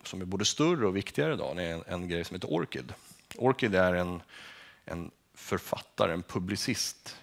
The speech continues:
identitetslänkare som, som kommer att bli, som är på väg att bli väldigt, väldigt stor då. I all form av professionell publicering så är man intresserad av att ha, få,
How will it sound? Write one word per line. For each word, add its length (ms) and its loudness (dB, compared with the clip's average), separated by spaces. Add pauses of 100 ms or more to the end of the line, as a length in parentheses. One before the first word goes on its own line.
identitetslänkare 1200 -4 (260)
som, 300 -8
som 180 -6
kommer 260 0
att 60 -2
bli, 240 -2
som 180 -4
är 60 2
på 160 -2
väg 280 6
att 80 -2
bli 100 -4
väldigt, 360 2
väldigt 200 -6
stor 280 -8
då. 140 -12 (840)
I 120 2
all 280 12
form 300 6
av 160 6
professionell 680 2
publicering 840 4
så 120 -4
är 140 0
man 180 -4
intresserad 640 -2
av 200 -2
att 120 -4
ha, 380 0
få, 140 -4